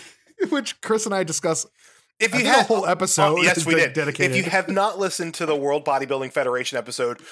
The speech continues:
Speaker 2: do yourselves a f-, the biggest of favors and go and enjoy Matt and I marveling at the beef. That is
Speaker 1: There's
Speaker 2: what, like,
Speaker 1: lots of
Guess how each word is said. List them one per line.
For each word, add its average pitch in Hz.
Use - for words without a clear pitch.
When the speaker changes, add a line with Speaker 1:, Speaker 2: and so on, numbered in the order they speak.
Speaker 2:
do 139
yourselves 139
a -
f-, -
the 135
biggest 123
of 123
favors 113
and 131
go 131
and 139
enjoy 127
Matt 120
and 123
I 127
marveling 113
at 107
the 107
beef. 90
That 180
is 180
Speaker 1:
There's -
Speaker 2:
what, 220
like, 202
Speaker 1:
lots -
of 175